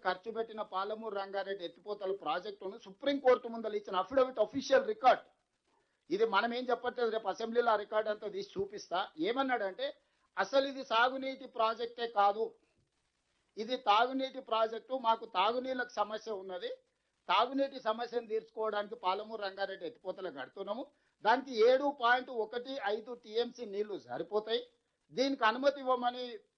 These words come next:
తెలంగాణ రాష్ట్ర ప్రభుత్వం, ప్రబుద్ధుడు చంద్రశేఖరరావు గారు, హరీష్ రావు గారు పోయి సుప్రీంకోర్టులో కేసు వేస్తే సుప్రీంకోర్టు జడ్జిమెంట్ డైరెక్షన్ ఇచ్చింది. మీరు సెవెన్ పాయింట్ వన్ ఫైవ్ టీఎంసీ for drinking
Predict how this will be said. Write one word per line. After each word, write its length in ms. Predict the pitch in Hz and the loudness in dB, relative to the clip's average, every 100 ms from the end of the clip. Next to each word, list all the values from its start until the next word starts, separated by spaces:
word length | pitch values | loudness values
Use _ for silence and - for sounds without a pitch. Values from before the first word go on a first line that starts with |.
| _ _ _ _ | _ _ _ _
తెలంగాణ 400 | 175 226 240 247 220 190 | 0 2 4 4 6 4
రాష్ట్ర 300 | 226 - 233 226 | 2 2 -4 -2
ప్రభుత్వం, 400 | 220 214 233 262 294 _ _ _ - | -2 -2 -2 -2 -4 _ _ _ 0
ప్రబుద్ధుడు 500 | 190 196 240 240 220 - | 2 2 0 2 0 -2
చంద్రశేఖరరావు 760 | 202 220 208 220 220 208 202 202 | -6 -6 -4 -4 -2 0 0 0
గారు, 180 | 208 240 262 _ _ _ _ _ _ | -2 -2 -4 _ _ _ _ _ _
హరీష్ 340 | 175 226 269 226 | -4 -2 -2 4
రావు 140 | 233 214 | 4 4
గారు 140 | 208 208 | 0 0
పోయి 100 | 226 | -6
సుప్రీంకోర్టులో 640 | 190 - 247 247 226 196 208 185 | -10 -4 -4 0 -2 -2 -8 -12
కేసు 180 | 185 175 | -12 -12
వేస్తే 200 | 185 294 - | -12 -12 -10
సుప్రీంకోర్టు 600 | 226 277 277 247 214 208 269 | -12 -6 -6 -2 -4 -4 -4
జడ్జిమెంట్ 440 | 220 226 254 269 208 | -2 -2 -4 -4 -2
డైరెక్షన్ 440 | 247 269 262 226 165 | 0 -2 -4 -6 -6
ఇచ్చింది. 260 | - 113 _ _ _ _ _ 196 | -12 -20 _ _ _ _ _ -2
మీరు 180 | 247 - 220 | -2 -2 -2
సెవెన్ 320 | 214 254 269 - | 0 0 -2 -2
పాయింట్ 340 | 214 226 247 247 175 | 0 2 0 -8 -4
వన్ 180 | 190 240 233 | -4 -4 -2
ఫైవ్ 220 | 202 220 240 - | 2 2 0 -8
టీఎంసీ 480 | 196 220 220 - 262 226 | -6 -4 -6 -12 -16 -6
for 120 | 220 160 | -4 -4
drinking 380 | 175 220 262 | -6 -8 -6